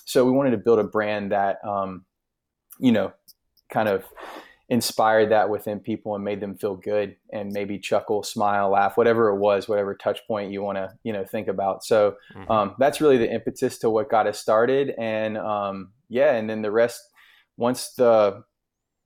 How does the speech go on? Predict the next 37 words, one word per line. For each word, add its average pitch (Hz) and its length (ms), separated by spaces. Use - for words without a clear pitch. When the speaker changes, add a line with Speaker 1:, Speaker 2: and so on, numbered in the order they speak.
Speaker 1:
pop-up 120 380
shop 123 320
kinda 123 180
worked 131 380
and 120 80
we 113 80
started 107 320
wholesaling, 123 580
it 107 100
was 107 200
like, 101 280
you 113 80
know, 101 160
no 110 220
turning 107 340
back 104 300
from 107 200
there. 110 360
Um, 95 400
yeah, 123 200
we 107 140
were 98 160
super - 720
bootstrapped. 131 680
So, 110 420
you 131 60
know, 127 140
it's 110 100
kinda 117 260
been, 113 280
like, 110 180
a 110 80
slow 117 440
roll, 110 560
especially 113 580
in 104 120
the, 98 280